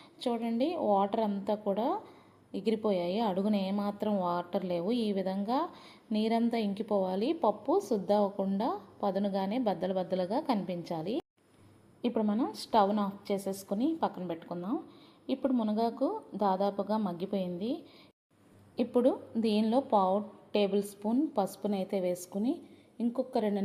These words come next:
నిమిషాలు ఈ ఆయిల్లోనే వేయించుకుందాము. ఇక్కడే చాలా వరకు కూడా మునగాకు మగ్గిపోతుంది.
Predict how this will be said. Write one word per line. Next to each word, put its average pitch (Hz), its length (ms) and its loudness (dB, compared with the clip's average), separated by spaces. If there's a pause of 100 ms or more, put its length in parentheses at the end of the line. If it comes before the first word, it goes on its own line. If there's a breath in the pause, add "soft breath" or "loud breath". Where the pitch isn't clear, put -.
నిమిషాలు 196 460 0 (320)
ఈ 208 40 2 (160)
ఆయిల్లోనే 190 480 0 (100)
వేయించుకుందాము. 185 840 -4 (1400 soft breath)
ఇక్కడే 302 280 0 (120)
చాలా 247 400 2
వరకు 233 200 -2 (100)
కూడా 240 180 2
మునగాకు 214 500 2 (340)
మగ్గిపోతుంది. 202 760 -2